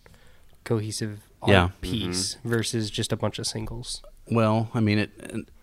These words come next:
Speaker 2: I think just this week now, their single is number one in rock, rock
Speaker 3: Mm-hmm.
Speaker 2: radio or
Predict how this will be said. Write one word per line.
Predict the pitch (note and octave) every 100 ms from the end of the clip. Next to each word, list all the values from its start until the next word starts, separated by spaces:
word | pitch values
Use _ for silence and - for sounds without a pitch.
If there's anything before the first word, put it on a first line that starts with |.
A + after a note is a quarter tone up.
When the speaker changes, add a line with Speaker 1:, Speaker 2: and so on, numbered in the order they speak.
| -
Speaker 2:
I | -
think | F2+ A#2+ F#2
just | - A2 -
this | A2 -
week | A2 A2+
now, | G#2 F#2+ F2+
their | F2
single | - G2+ G2 F2+ F2
is | F2 - -
number | - G2 F#2+ F#2+
one | F#2 F#2 F#2
in | E2
rock, | D#2+ E2+ E2+ - _ - _ -
rock | F#2 F2+
Speaker 3:
Mm-hmm. | G#2+ A2
Speaker 2:
radio | F2+ E2+ E2
or | F#2 F2+ E2+